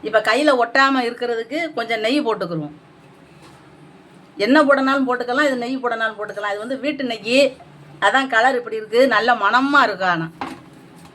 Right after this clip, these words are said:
நம்ம கடையில வாங்கின நெய்னா மஞ்சக்கணக்கா இருக்கும், இது கருப்பா இருக்கேன்னு நினைப்பீங்க. இது வந்து வீட்டிலேயே தயாரிச்ச நெய். இதை நல்லா அந்த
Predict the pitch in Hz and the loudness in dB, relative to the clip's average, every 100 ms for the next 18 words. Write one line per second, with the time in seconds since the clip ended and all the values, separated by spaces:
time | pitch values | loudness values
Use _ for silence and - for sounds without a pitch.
0 | - - - - - - - 202 214 220 | -20 -20 -20 -20 -20 -20 -10 -2 0 4
1 | 285 294 262 254 247 247 254 311 269 240 | 4 4 2 2 0 -2 2 2 2 -2
2 | 262 269 262 269 233 214 214 240 285 - | -2 0 0 2 0 -2 -6 -6 -8 -14
3 | - - - - 226 220 233 269 302 277 | -20 -20 -20 -6 -2 2 0 2 2 2
4 | 240 247 220 214 220 220 269 247 240 254 | 0 -4 -4 -6 -10 -6 -4 -4 -4 -4
5 | 262 269 262 254 247 220 214 214 214 190 | -6 -4 0 0 0 0 -2 -4 -8 -10
6 | 185 165 - - - - - - - - | -14 -18 -20 -20 -20 -20 -6 -6 -6 -20
7 | - - - - - - 214 226 214 247 | -20 -20 -20 -20 -20 -12 -2 0 2 2
8 | 233 | 2